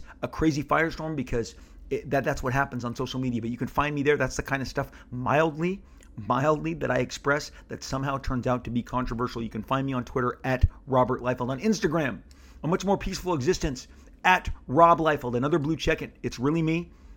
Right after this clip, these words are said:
Yes, uh, I read your mentions, your D Ms,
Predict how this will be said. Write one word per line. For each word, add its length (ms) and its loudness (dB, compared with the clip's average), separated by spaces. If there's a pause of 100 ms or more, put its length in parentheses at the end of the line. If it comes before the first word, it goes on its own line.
(100)
Yes, 320 2 (320)
uh, 220 2
I 100 -2
read 240 0
your 140 0
mentions, 520 -2
your 180 -4
D 260 0
Ms, 320 -4